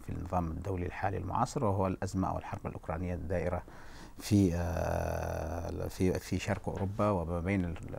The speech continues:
روسيا وما بين الاتحاد الأوروبي، ما بين روسيا والولايات المتحدة الأمريكية، ما بين الرو-، الحلف الروسي والصيني، وبين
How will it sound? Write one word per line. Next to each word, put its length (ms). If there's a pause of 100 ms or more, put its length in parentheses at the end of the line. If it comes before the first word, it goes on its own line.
(160)
روسيا 320
وما 140
بين 120
الاتحاد 300
الأوروبي، 400
ما 80
بين 280
روسيا 260
والولايات 200
المتحدة 200
الأمريكية، 400
ما 80
بين 360 (240)
الرو-، 280
الحلف 600
الروسي 760
والصيني، 500
وبين 320